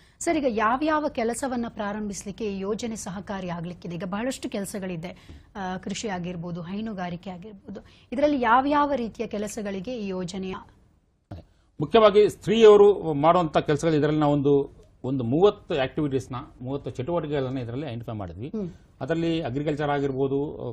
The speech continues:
Speaker 2: ಕೃಷಿ ಸಂಬಂಧಪಟ್ಟ ಆಗಿರ್ಬೋದು, ಮತ್ತೆ, ಆ, ಸರ್ವಿಸ್ ಸೆಕ್ಟರ್ ಆಗಿರ್ಬೋದು,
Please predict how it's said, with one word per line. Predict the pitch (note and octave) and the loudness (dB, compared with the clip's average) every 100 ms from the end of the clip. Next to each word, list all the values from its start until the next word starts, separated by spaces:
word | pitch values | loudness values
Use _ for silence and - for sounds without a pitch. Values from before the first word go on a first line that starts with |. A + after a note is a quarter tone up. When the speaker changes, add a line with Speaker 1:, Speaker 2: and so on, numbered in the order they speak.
| - | -8
Speaker 2:
ಕೃಷಿ | B2 D3 | -6 -4
ಸಂಬಂಧಪಟ್ಟ | C3+ C3+ C3 C3 | -2 -2 -4 -4
ಆಗಿರ್ಬೋದು, | C#3 B2 B2 A#2+ B2 B2+ | -4 -4 -4 -4 -4 -6
ಮತ್ತೆ, | B2 A#2+ C3 - _ _ _ C3+ | -8 -6 -8 -10 _ _ _ -8
ಆ, | A#2+ A2+ A2 | -4 -2 -2
ಸರ್ವಿಸ್ | A#2+ C#3 D3+ | -2 -2 -2
ಸೆಕ್ಟರ್ | C#3 - B2+ | -4 -2 -2
ಆಗಿರ್ಬೋದು, | B2 B2 A#2 A2+ A#2+ | -2 -2 -4 -6 -8